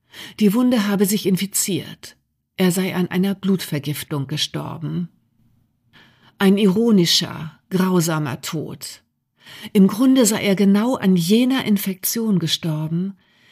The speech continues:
gegen die er sein Leben lang kämpfte.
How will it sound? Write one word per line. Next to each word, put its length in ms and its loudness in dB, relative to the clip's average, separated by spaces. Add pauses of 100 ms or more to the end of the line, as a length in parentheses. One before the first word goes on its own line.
(200)
gegen 260 2
die 200 0
er 120 2
sein 220 2
Leben 380 2
lang 440 -4
kämpfte. 800 -6